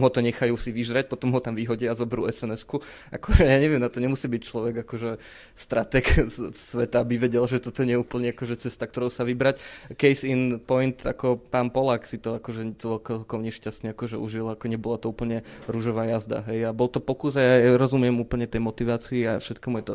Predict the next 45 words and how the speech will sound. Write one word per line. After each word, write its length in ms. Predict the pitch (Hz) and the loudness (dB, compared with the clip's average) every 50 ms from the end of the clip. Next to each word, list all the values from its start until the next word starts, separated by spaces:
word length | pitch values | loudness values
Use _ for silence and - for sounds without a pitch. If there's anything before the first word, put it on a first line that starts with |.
| 110 - | -8 -8
akože, 200 | - 113 110 110 110 | -8 -6 -6 -6 -6
však 460 | - - - - - - - - 117 | -8 -12 -20 -20 -20 -20 -12 -6 -2
ja 80 | 117 113 | -2 -2
ho 60 | 110 - | 0 0
poznám, 320 | 117 117 120 120 117 113 | 0 0 2 2 2 2
je 80 | 107 107 | 2 0
to 80 | 120 | -4
symp-, 320 | - - 113 110 - - - | -6 -4 -6 -6 -6 -6 -4
ja 80 | 110 | -2
viem, 160 | 110 113 117 | 0 2 2
že 80 | 117 113 | 0 0
to 160 | - - 110 | -2 -4 -4
myslel 240 | 110 - - 107 101 | -4 -4 -6 -6 -4
dobre 240 | 101 104 117 131 123 | -4 -4 -2 0 -2
a 80 | 113 | -2
tak 160 | 107 - 110 107 | -2 -4 -6 -4
ďalej, 240 | 110 113 120 135 | -2 0 2 4
ale 180 | 139 139 127 127 127 - - - - - - - - | 4 4 4 2 0 -2 -10 -20 -18 -16 -16 -10 -8
ukazovalo 480 | - 139 - 143 127 139 143 131 127 131 | -4 0 0 2 4 4 6 6 6 4
toto 320 | 127 131 123 - 127 117 | 4 0 -2 0 0 0
ako 160 | 120 - 123 | 0 0 -6
keby, 240 | - 139 123 127 127 | -8 -6 -4 -4 -4
že 80 | 117 - | -4 -4
tá 80 | 117 | -4
kohabitácia 640 | 117 - 135 123 127 120 123 120 - 117 117 - 123 | -4 -4 -4 -4 -4 -4 -4 -4 -4 -4 -4 -4 -6
s 80 | 120 - | -6 -4
tým 160 | - 120 113 | -4 -2 0
veľkým, 480 | 120 117 117 - - 123 120 120 117 - - - - - - - - - | 0 0 -2 -2 -4 -2 -2 -2 -2 -6 -10 -20 -20 -20 -20 -10 -4 -2
veľkým 320 | 120 120 - - 123 120 | -2 -2 -2 -4 -4 -2
partnerom 400 | - 120 - - 123 113 120 113 | -2 -2 -2 -2 -4 -4 -4 -4
nie 80 | 113 113 | -4 -4
je 100 | 113 110 - | -6 -6 -6
úplne 160 | 117 113 110 | -6 -4 -4
jednoduchá. 400 | 110 113 113 107 117 - - - | -4 -4 -6 -8 -8 -6 -6 -4
Tak 160 | 127 117 123 | -2 0 0
ja 40 | 123 123 | 2 2
verím 240 | 127 127 127 123 110 | 2 0 0 -2 -2
tomu, 320 | - 123 123 123 123 113 | -2 -2 -2 0 -2 0
že, 400 | 123 120 117 117 117 - 127 117 | 0 0 0 0 -2 -4 -6 -4
že 320 | 120 120 117 117 117 117 - - - - - _ _ _ | -2 -2 -2 -2 -2 -6 -10 -20 -20 -20 -20 _ _ _
toto 240 | - - - - 117 | -20 -14 -10 -8 -8
títo 320 | 113 - 113 - - 117 113 | -6 -8 -8 -6 -6 -6 -4
naši, 480 | 110 110 - - 117 113 110 113 110 | -6 -8 -10 -10 -8 -8 -6 -6 -6
naši 320 | 95 113 113 113 - - 110 | -8 -8 -10 -10 -10 -10 -10
matadori 720 | 113 110 - 107 107 110 113 113 107 107 107 107 107 - | -10 -8 -8 -8 -8 -8 -8 -8 -6 -8 -8 -8 -10 -12